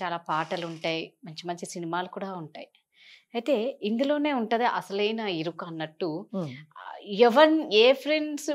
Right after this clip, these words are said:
Speaker 1: మంచోళ్ళ, ఏ ఫ్రెండ్స్ చెడ్డోళ్ళ అనేది తెలుసుకోవడం చాలా కష్టం.
Speaker 2: అవునండి, ట్రూ ఫ్రెండ్స్ ఎవరు అనేది తెలుసుకోవడం మీరు అన్నట్టుగా అది it's
Speaker 1: Hmm.
Speaker 2: very difficult to
Speaker 1: So,
Speaker 2: trace out.
Speaker 1: నిజమైన స్నేహం అంటే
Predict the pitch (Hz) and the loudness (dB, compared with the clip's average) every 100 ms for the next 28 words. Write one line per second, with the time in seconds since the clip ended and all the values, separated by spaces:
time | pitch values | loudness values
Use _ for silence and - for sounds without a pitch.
0 | 269 269 269 277 269 269 247 226 233 269 | 2 2 4 2 4 4 4 2 2 -2
1 | 254 - 247 196 240 240 233 220 220 247 | -2 -4 -2 2 2 2 0 -2 -4 0
2 | 233 220 233 247 247 208 190 233 247 233 | 2 2 0 -2 -2 -2 0 4 2 0
3 | 175 - - - - 190 196 160 147 156 | -8 -12 -20 -20 -10 -8 -6 -10 -12 -16
4 | 143 220 240 233 220 208 202 214 208 175 | _ -2 -2 -2 -2 -2 -4 -2 -2 0
5 | 190 190 180 175 190 196 175 - - 180 | 0 -2 -6 -10 -12 -10 -12 -10 -10 -10
6 | 190 170 165 170 175 175 208 277 _ _ | -10 -12 -12 -14 -16 -14 -14 -16 _ _
7 | _ _ 165 175 160 156 180 208 185 - | _ _ -8 -8 -6 -4 0 0 -2 -10
8 | - 180 180 - 208 160 156 254 285 311 | -8 -8 -8 -10 -6 -6 -2 0 2 0
9 | 294 277 214 214 226 220 196 196 180 175 | 0 -2 -2 -2 -2 -6 -6 -6 -6 -8